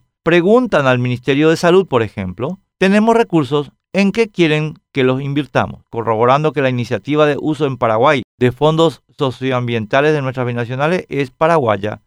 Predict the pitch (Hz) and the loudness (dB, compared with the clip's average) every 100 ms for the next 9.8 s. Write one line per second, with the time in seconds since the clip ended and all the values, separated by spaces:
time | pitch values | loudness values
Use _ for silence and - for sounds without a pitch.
0 | _ - 151 113 104 95 - _ 123 117 | _ -8 -4 -2 -2 -4 -12 _ -4 -4
1 | 107 127 92 - _ _ _ 131 135 175 | -4 -6 -8 -10 _ _ _ -4 0 0
2 | 180 175 175 208 208 190 196 - 117 127 | 0 -2 -2 0 2 0 -4 -8 -6 -2
3 | 147 147 147 139 143 143 143 160 175 165 | 0 0 0 0 -2 -2 -4 -4 0 0
4 | 131 127 135 143 139 135 143 143 156 139 | 0 0 0 0 -2 -2 -2 0 0 0
5 | 120 151 _ - 175 208 202 196 202 202 | -4 -10 _ 2 4 4 2 0 0 2
6 | 180 170 160 147 160 160 165 160 151 143 | 4 4 2 0 2 4 4 4 4 2
7 | 139 156 135 151 147 135 127 127 - 131 | 0 -6 -6 -4 -2 2 2 2 0 -4
8 | 113 117 131 120 113 120 131 139 127 110 | -2 -2 -2 -4 -4 -6 -4 -2 -2 -2
9 | 104 - 110 117 139 170 123 - | -4 -4 -4 -2 0 0 -2 -8